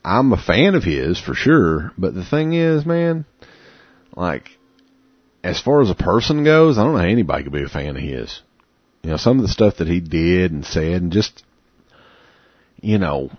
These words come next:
he seems like, up to this point, of course, now boo-hoo, look at me, I'm, I'm infected.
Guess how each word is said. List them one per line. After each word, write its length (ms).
he 140
seems 540
like, 600
up 220
to 120
this 200
point, 640
of 160
course, 340
now 220
boo-hoo, 680
look 180
at 80
me, 380
I'm, 320
I'm 200
infected. 720